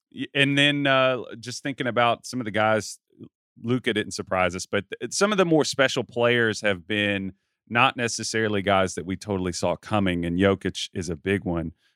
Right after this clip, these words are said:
Um, and just an interesting example of creativity. I was, I was thinking about LaMelo too. Just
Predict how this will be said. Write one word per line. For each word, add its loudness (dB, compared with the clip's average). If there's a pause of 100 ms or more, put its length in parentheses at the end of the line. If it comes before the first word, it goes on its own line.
(140)
Um, -4
and 4
just 0
an 0
interesting 0
example 0
of -2
creativity. 2
I 6
was, -4
I 2
was -2
thinking 2
about 6
LaMelo 4
too. 0
Just -6